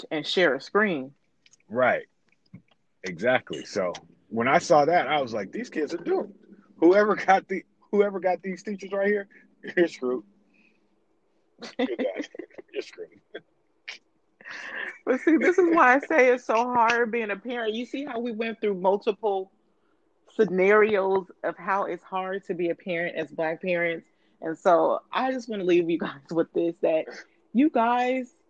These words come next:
Speaker 1: we're doing a good job. If we're trying to do better, and not saying that the other generations did not do the best, but I feel like where the other generations didn't do good for me was they reacted and didn't listen.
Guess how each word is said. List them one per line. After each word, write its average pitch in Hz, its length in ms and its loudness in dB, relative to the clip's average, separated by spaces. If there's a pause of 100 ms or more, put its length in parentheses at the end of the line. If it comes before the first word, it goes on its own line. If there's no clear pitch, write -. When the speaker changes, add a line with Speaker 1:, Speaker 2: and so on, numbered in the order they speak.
(880)
Speaker 1:
we're 233 120 2
doing 208 340 0
a 175 60 -2
good 170 180 0
job. 147 360 0
If 160 120 -4
we're 269 220 2
trying 254 300 -4
to 226 40 -4
do 196 160 -4
better, 185 480 2 (160)
and 208 160 -2
not 240 220 -2
saying 208 300 0
that 185 140 -2
the 170 120 0
other 180 160 0
generations 170 600 -4
did 170 180 2
not 160 300 -6
do 160 180 2
the 143 140 -4
best, 156 400 -2 (400)
but 175 100 4
I 180 80 4
feel 214 140 -2
like 185 160 0
where 185 100 2
the 147 180 2
other 180 240 0
generations 165 840 -2 (160)
didn't 160 340 0
do 160 140 4
good 156 380 2
for 160 100 0
me 160 240 0
was 147 420 -2 (460)
they 180 160 6
reacted 165 640 2
and 151 140 -6
didn't 151 240 -4
listen. 139 480 -12